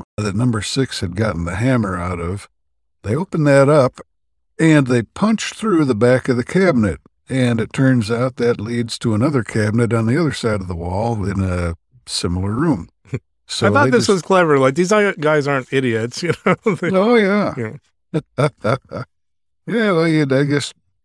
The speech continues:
Speaker 1: gun running would require a certain amount of resourcefulness or
Speaker 2: Yeah.
Speaker 1: animal cunning or something. <laughs> Yeah, so they're out, yeah, out in the wild now. They've made it to the other, other bedroom.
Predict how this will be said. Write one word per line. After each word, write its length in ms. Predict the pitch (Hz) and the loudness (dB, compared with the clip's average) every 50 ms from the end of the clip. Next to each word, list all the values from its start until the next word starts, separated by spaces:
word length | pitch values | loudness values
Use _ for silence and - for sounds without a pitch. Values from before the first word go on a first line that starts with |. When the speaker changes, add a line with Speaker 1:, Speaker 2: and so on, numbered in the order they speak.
| _ _ _ _ _ _ 127 | _ _ _ _ _ _ -8
Speaker 1:
gun 240 | 117 120 131 127 123 | -4 -2 0 2 2
running 380 | 117 117 117 113 110 113 117 113 | 0 0 0 -2 -2 -2 -2 -2
would 100 | 107 98 | -2 -4
require 540 | 98 98 - - - 117 110 110 104 101 98 | -6 -8 -8 -6 -2 0 0 2 0 0 -2
a 60 | 95 | -4
certain 340 | - - - 131 104 92 98 | -6 -4 -4 -2 -2 -2 -4
amount 340 | 101 98 98 101 98 95 92 | -4 -2 -2 -2 -2 -4 -4
of 100 | 90 87 | -4 -4
resourcefulness 960 | 90 90 - - - 95 87 90 92 - - - - 170 82 90 107 - - | -6 -6 -8 -6 -6 -6 -6 -6 -6 -8 -12 -12 -12 -10 -10 -12 -14 -14 -16
or 140 | 117 - - - _ _ _ | -18 -18 -20 -20 _ _ _
Speaker 2:
Yeah. 140 | 170 127 113 | -4 -2 -2
Speaker 1:
animal 300 | 110 113 107 98 92 98 | -2 -2 -2 -4 -6 -6
cunning 480 | - - 123 110 101 101 95 101 104 101 | -4 -2 0 0 0 0 0 -2 -2 -4
or 140 | 87 90 | -6 -8
something. 760 | - - 101 95 85 87 92 98 101 98 98 101 98 92 107 - - _ _ _ | -8 -8 -8 -8 -8 -8 -8 -8 -8 -8 -8 -8 -8 -10 -10 -12 -14 _ _ _
<laughs> 100 | - 147 - _ _ - - - _ _ _ _ - | -6 -6 -6 _ _ -18 -18 -18 _ _ _ _ -2
Yeah, 220 | 160 170 180 185 175 | 0 2 4 4 2
so 260 | - - 170 156 147 | 2 2 2 2 2
they're 300 | 151 156 160 160 151 - | 2 2 2 2 0 0
out, 320 | 113 135 147 151 156 - - _ _ _ _ - | 2 4 4 4 2 0 -6 _ _ _ _ -8
yeah, 180 | 123 131 123 104 | -6 -4 -4 -4
out 160 | 123 156 160 | -4 -2 -2
in 140 | 160 160 170 | -2 -2 0
the 100 | 165 156 | 0 0
wild 480 | 139 139 135 120 113 107 104 101 90 | 0 2 2 2 2 0 -2 -4 -4
now. 260 | 92 98 95 92 90 87 | -4 -4 -2 -2 -4 -4
They've 200 | 87 90 90 90 | -4 -4 -4 -4
made 180 | 101 113 120 | -4 -4 -4
it 140 | 120 104 - | -4 -6 -8
to 100 | - 107 | -8 -8
the 240 | 95 92 98 104 113 | -6 -4 -2 -2 -2
other, 480 | 117 117 113 104 104 101 101 - - | -2 -2 -2 -2 -2 -4 -4 -6 -6
other 220 | - 139 123 123 110 | -6 -4 -4 -4 -2
bedroom. 680 | 92 110 107 101 82 80 85 85 85 85 90 92 | -2 -2 -2 -4 -4 -6 -6 -6 -4 -4 -6 -6